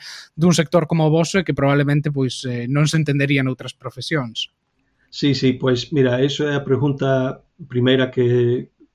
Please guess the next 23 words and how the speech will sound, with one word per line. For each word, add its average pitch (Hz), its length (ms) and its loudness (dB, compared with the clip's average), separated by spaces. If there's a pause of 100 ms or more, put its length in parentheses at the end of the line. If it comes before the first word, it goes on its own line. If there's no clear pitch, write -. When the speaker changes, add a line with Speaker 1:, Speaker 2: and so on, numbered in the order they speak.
(140)
Speaker 2:
cada 127 240 0
vez 131 160 2
que 123 400 0 (160)
digo 123 320 -2
eu 123 80 2
que 123 160 -2
eu 113 80 -4
son 123 160 0
un 123 80 0
maquinista 120 480 -2
de 120 160 2
Londres 135 400 4
é 123 80 2
o 120 80 0
que 117 160 -4
preguntan 113 400 -2
a 113 240 -4
xente, 110 560 -4 (320)
non 120 240 -4
sei 113 160 -2
por 139 160 -10
qué, 143 160 -6
pero 113 320 -10